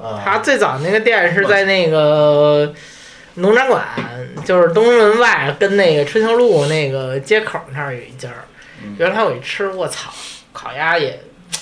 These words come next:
Speaker 2: 可以，然后价钱不是特别高，然后规规矩矩的，服务最开始没有服务费，他们家那个牌面儿、环境跟服务都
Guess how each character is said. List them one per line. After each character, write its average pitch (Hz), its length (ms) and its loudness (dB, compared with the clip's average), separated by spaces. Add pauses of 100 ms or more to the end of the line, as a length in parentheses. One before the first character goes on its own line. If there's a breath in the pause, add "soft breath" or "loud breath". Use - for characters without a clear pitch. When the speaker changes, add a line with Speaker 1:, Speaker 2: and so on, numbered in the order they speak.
(380)
Speaker 2:
可 131 240 -8
以， 147 220 -8 (160)
然 131 200 -10
后 160 300 0 (400 loud breath)
价 156 200 -4
钱 160 180 -2
不 160 100 -2
是 170 80 2
特 180 100 -4
别 139 160 -2
高， 156 420 2
然 131 180 -6
后 143 180 -4
规 175 200 -6
规 180 120 -2
矩 165 160 -10
矩 160 240 -14
的， 127 220 -10
服 160 340 -6
务 147 140 0
最 - 160 -4
开 208 140 -2
始 135 200 -2
没 139 60 -4
有 170 100 -6
服 143 200 -12
务 170 40 -10
费， 175 240 -6 (600 soft breath)
他 - 100 -12
们 151 140 -6
家 175 220 0
那 151 200 -2
个 123 260 -8
牌 131 200 -6
面 180 160 -2
儿、 - 100 -8 (200)
环 131 200 -8
境 143 220 -2
跟 165 260 -4
服 139 180 -14
务 139 360 -8
都 165 200 -6